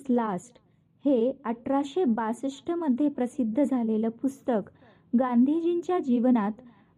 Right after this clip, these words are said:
अनन्यसाधारण महत्त्वाचं आहे. गांधीजींना या पुस्तकानं जी प्रेरणा दिली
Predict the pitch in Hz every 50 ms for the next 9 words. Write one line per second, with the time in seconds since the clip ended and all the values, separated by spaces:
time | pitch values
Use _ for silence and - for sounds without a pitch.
0 | _ _ - - 262 254 285 294 311 320 339 359 359 - 339 294 254 220 233 247
1 | 247 240 247 254 285 294 277 247 220 214 202 202 - 202 196 190 - - 208 190
2 | 190 190 190 185 - 254 - _ _ _ _ _ _ _ _ _ _ - 226 247
3 | 233 220 196 202 226 233 220 240 247 233 233 254 254 247 233 220 220 220 - 233
4 | 220 - - 262 254 - 254 247 240 262 254 220 208 233 240 240 - 240 220 214
5 | 214 220 220 247 262 240 269 269 262 240 214